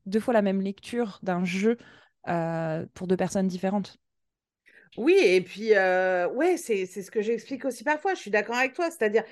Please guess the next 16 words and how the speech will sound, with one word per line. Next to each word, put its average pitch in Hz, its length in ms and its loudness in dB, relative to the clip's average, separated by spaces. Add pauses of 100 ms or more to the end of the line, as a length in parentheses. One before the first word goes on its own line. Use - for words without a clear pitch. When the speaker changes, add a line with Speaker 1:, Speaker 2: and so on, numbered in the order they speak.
(260)
Speaker 2:
si 247 220 -12
toi 359 240 4
et 339 80 4
moi, 311 380 2
on 202 160 -2
a, 190 260 2
on, 202 160 -6
on, 202 160 -8
on 202 140 -6
tire 339 200 -4
les 330 120 -4
cartes 302 240 -10
pour 240 160 -12
quelqu'un, 240 480 -4
on 170 100 -6
a 156 100 -4